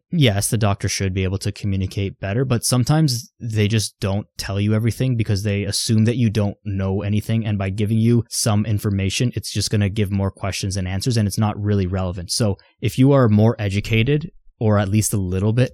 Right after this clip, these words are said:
educated, then you can have better communication with your doctor and, and ask better questions to just better understand the entire process. Another big one is that I would have been way more aggressive at my prehab before the surgery. Prehab is, like, the rehab that you're gonna do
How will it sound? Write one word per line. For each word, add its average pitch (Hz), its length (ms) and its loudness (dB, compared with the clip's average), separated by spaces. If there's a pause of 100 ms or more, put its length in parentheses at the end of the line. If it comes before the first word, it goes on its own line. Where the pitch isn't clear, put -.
educated, 147 640 2 (340)
then 107 260 4
you 104 100 4
can 113 120 2
have 117 300 2 (240)
better 110 280 0
communication 107 480 0
with 101 80 -2
your 95 80 -4
doctor 104 340 0
and, 98 220 0 (120)
and 117 140 2
ask 110 260 0
better 104 160 2
questions 101 460 -2
to - 80 -8
just 95 180 -4
better 98 200 -2
understand 92 440 -4
the 92 60 -4
entire 90 340 -8
process. - 560 -10 (240)
Another 135 320 6
big 104 320 2
one 123 260 4
is 110 180 -2
that 107 120 2
I 107 100 4
would 127 160 6
have 139 120 4
been 95 400 2
way 117 340 6
more 101 280 6
aggressive 104 560 0
at 107 180 -4
my 95 220 -4 (120)
prehab 95 680 -2 (100)
before 98 400 -2
the 90 80 -4
surgery. 90 500 -6
Prehab 135 460 2
is, 110 140 2
like, 104 280 0 (120)
the 107 180 0
rehab 113 440 4
that 110 120 0
you're 101 160 0
gonna 101 220 2
do 104 320 2